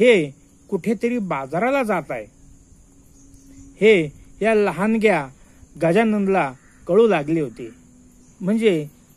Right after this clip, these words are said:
हा गजानन जो आहे, हा लहानगा एक बालक होता आणि त्याला हे कळायलाच लागलं होतं की आपले वडील जे आहे, हे आठवड्यातनं दोनदा तीनदा कुठेतरी बाजाराला जात आहे.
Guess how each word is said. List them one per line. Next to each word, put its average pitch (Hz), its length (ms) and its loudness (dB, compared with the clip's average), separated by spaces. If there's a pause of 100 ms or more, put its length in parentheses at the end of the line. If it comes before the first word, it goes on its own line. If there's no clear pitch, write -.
हा 254 280 0
गजानन 240 580 0
जो 262 100 2
आहे, 208 360 0
हा 180 600 -6 (400)
लहानगा 202 640 -2 (360)
एक 190 220 -4
बालक 185 340 -2
होता 165 460 -4 (100)
आणि 240 240 -4
त्याला 208 520 -2 (360)
हे 214 120 2
कळायलाच 202 580 -2
लागलं 190 420 -4
होतं 196 420 2 (300)
की 226 60 -6
आपले 202 380 -6
वडील 247 320 -4
जे 247 120 -4
आहे, 160 320 -6 (420)
हे 175 320 2 (220)
आठवड्यातनं 240 640 -6
दोनदा 196 420 -4 (100)
तीनदा 208 400 -2 (380)
कुठेतरी 226 500 -2
बाजाराला 175 600 -2
जात 147 280 -6
आहे. 117 160 -8